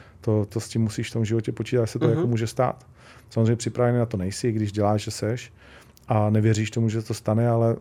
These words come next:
Speaker 1: ale je dobrý mít vzadu cvrčka, který, a třeba ten Nikolas je prostě jako dobrá zpětná vazba, protože,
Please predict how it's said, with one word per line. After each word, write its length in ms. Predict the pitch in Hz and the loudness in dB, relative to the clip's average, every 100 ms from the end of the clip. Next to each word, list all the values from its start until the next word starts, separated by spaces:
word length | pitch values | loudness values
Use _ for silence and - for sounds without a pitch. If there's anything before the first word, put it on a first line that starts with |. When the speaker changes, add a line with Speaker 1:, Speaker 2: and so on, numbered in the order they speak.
| - - - _ _ - | -8 -20 -20 _ _ 0
Speaker 1:
ale 180 | 113 113 | 4 4
je 80 | 117 | 4
dobrý 340 | 113 120 120 | 2 2 2
mít 120 | 120 110 | 2 2
vzadu 240 | 117 117 | 0 0
cvrčka, 440 | - 120 - 120 | -2 -6 -4 -4
který, 500 | 113 - 117 113 113 110 - - | -2 0 2 2 2 -2 -10 -10
a 60 | - | -2
třeba 140 | 123 | 2
ten 120 | 127 | 2
Nikolas 340 | 117 123 120 120 | 2 2 2 2
je 60 | |
prostě 280 | 117 117 127 | -4 -4 -2
jako 140 | 113 | -2
dobrá 600 | 120 113 117 117 117 113 113 | -2 -2 2 2 2 0 -2
zpětná 460 | - 123 120 113 | -4 -4 -2 -2
vazba, 340 | 110 104 110 117 | -2 -2 -4 -4
protože, 560 | 113 - 104 113 110 | -6 -8 -4 -2 -2